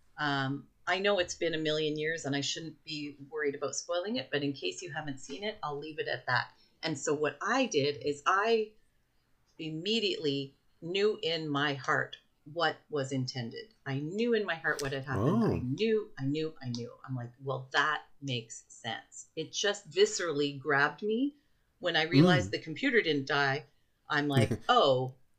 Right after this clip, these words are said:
Speaker 1: I know what happened," <laughs> right? And so
Speaker 2: Mm.
Speaker 1: I immediately at three A M in the dark of night, I went in, onto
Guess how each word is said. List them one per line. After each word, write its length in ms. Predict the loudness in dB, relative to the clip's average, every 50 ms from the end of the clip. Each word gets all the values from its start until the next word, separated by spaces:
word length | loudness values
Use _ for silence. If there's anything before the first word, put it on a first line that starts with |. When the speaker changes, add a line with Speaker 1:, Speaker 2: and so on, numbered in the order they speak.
| _ _ _ _ _
Speaker 1:
I 260 | 10 10 10 10 8 4
know 360 | 2 2 2 2 0 -2 -2
what 260 | -2 -2 -4 -4 -4
happened," 540 | -4 -8 -10 -10 -10 -14 -16 -10 -8 -6 -6 -6 -8 -10 _ _
<laughs> 240 | _ _ _ _
right? 340 | 0 2 4 4 2 0 -2 -12 _ -20 -20 _ -20 -20 _ _ 0
And 180 | 0 2 0
so 320 | -2 -2 0 2 4 6 6 8
Speaker 2:
Mm. 280 | 8 6 6 2 -2 -8 _ _ _ _ _ _ _ _ _ -8 -2
Speaker 1:
I 40 | -2
immediately 960 | 0 0 0 -2 -2 -2 0 2 2 2 2 2 0 0 -2 -2 -6 -4 -2 -4
at 160 | -4 -4 -8
three 420 | -12 -10 -8 -6 -6 -2 0 0 0
A 220 | 0 0 0 0
M 400 | 0 0 0 0 0 -2 -4 -10 _ _ -20 -20 _ _ _ -12 -8
in 180 | -8 -4 -2
the 100 | -2 -2
dark 380 | -2 -4 -4 -4 -4 -6 -6 -12
of 140 | -16 -10 -6
night, 340 | -4 -4 -4 -4 -8 -10 -10
I 120 | -8 -8 -8 -8 _
went 380 | -6 -2 -2 -2 -2 -2 -6 -14 _ -10
in, 160 | -8 -8 -8 -8 -6
onto 300 | -6 -4 -4 -4 -6